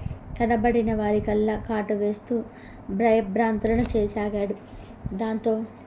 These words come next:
సకల దేవతలు బ్రహ్మను వేడుకోగా ఆయన కోపించి తల్లి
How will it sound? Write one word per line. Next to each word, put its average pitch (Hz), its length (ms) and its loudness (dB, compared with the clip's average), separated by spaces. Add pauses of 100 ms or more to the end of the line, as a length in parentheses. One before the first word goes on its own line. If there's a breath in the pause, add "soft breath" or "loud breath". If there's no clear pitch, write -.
సకల 226 300 2
దేవతలు 220 680 2
బ్రహ్మను 208 520 -2
వేడుకోగా 214 640 0 (600 loud breath)
ఆయన 220 160 2
కోపించి 220 680 0 (500 loud breath)
తల్లి 226 260 2